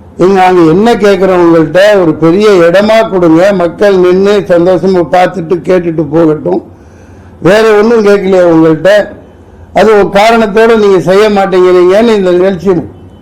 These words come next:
முன்கூட்டியே சொல்லியிருக்குது இந்த தம்பி. உண்மையா இல்லையா?" அப்புறம் அரசியல் ஆக்குறாங்க அப்படின்னா என்ன?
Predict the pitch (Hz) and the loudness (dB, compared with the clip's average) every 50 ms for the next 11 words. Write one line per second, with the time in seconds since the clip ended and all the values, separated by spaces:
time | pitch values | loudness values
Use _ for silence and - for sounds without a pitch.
0 | - - - 175 175 185 196 220 220 214 202 175 196 220 220 208 - - 196 190 | -18 -14 -6 -2 0 2 2 2 2 2 0 2 2 2 2 0 0 0 0 0
1 | 196 214 226 220 202 196 180 170 160 147 143 143 139 135 160 147 139 131 131 - | 2 2 2 0 0 0 0 0 0 0 -2 -4 -6 -6 -6 -6 -4 -6 -6 -10
2 | - - - - - - - - - - - - 156 180 196 196 202 196 190 180 | -12 -20 -20 -20 -20 -20 -20 -20 -20 -8 -4 -2 0 2 2 2 2 2 2 2
3 | 180 180 185 190 185 190 208 - - - - - - - - - - - - - | 2 2 2 2 2 0 -4 -8 -16 -20 -20 -20 -20 -20 -20 -20 -20 -20 -20 -20
4 | - - - - - - - - 160 160 190 185 165 165 170 185 - 156 214 226 | -20 -20 -20 -20 -20 -20 -10 -6 -2 0 0 2 2 2 0 -2 -2 0 0 2
5 | 220 214 208 196 185 185 190 196 190 185 190 185 180 180 175 175 170 175 170 170 | 2 2 2 2 0 0 0 0 0 2 2 2 0 0 2 0 2 2 2 2
6 | 165 160 156 160 165 160 165 | 2 2 2 0 0 -2 -4